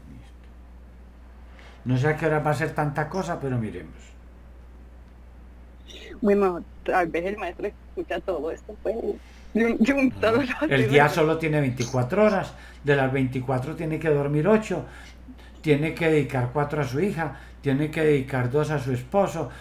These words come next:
Speaker 1: tiene que dedicar dos a las necesidades básicas, tiene que dedicar dos a almorzar y a comer. Ya, ¿qué más tiempo le quedó? Ahí ya se acabaron las veinticuatro horas.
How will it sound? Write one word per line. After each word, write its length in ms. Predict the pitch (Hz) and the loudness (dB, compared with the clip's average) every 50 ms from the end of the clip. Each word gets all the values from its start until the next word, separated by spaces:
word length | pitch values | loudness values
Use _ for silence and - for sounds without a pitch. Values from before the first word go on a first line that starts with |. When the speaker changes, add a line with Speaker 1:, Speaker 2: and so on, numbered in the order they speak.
| - - - | -20 -18 -8
Speaker 1:
tiene 280 | - 147 139 143 160 156 | -2 -2 0 0 -2 -2
que 100 | - 165 | -2 0
dedicar 420 | 156 151 147 135 - 139 127 123 | 2 2 2 2 0 -2 -2 0
dos 220 | 120 156 160 143 151 | 0 0 -2 -2 -2
a 60 | 156 | -2
las 180 | 147 143 131 123 | -2 -2 0 0
necesidades 480 | 123 120 117 110 - 120 120 123 135 139 | 0 0 0 0 -2 -2 -2 -2 -2 -2
básicas, 520 | 180 190 185 160 175 - - 147 123 - - - - - - - | -2 -2 -2 -2 -6 -6 -6 -6 -6 -6 -10 -18 -20 -20 -16 -6
tiene 260 | - 143 135 165 156 | -4 -4 -4 -4 -4
que 100 | - 165 | -2 -2
dedicar 320 | 156 147 - - 135 127 120 | -2 -2 -2 -2 -4 -2 0
dos 160 | 151 156 143 | -2 -2 -2
a 40 | 156 | -2
almorzar 340 | 151 147 135 127 139 139 147 | -4 -4 -4 -2 -2 -2 -2
y 20 | |
a 80 | 160 156 | -2 -4
comer. 260 | 151 156 160 151 - - - - - - - - - | -4 -4 -4 -4 -6 -8 -14 -20 -20 -20 -18 -10 -2
Ya, 360 | 135 156 147 131 120 - - - | 2 2 2 2 2 -4 -6 -4
¿qué 100 | 160 151 | -4 0
más 200 | 156 156 - - | 0 0 -2 -2
tiempo 240 | - 160 147 - 160 | -4 -6 -4 -4 -4
le 80 | 143 123 | -4 -2
quedó? 340 | 135 131 127 127 117 123 - - - - - - - - - - - - - - - - | 0 0 0 0 0 -2 -6 -14 -20 -20 -20 -20 -20 -20 -20 -20 -20 -20 -20 -20 -14 -6
Ahí 140 | 135 135 127 | -2 -2 0
ya 80 | 143 151 | 0 0
se 60 | 156 | -2
acabaron 320 | 156 151 135 127 127 135 | 0 0 0 0 0 0
las 120 | 143 139 123 | 0 0 0
veinticuatro 560 | 135 120 120 123 117 127 120 - 135 131 120 | -2 -2 -4 -4 -4 -6 -6 -4 -4 -4 -4
horas. 340 | - - - - - - | -6 -6 -12 -16 -18 -20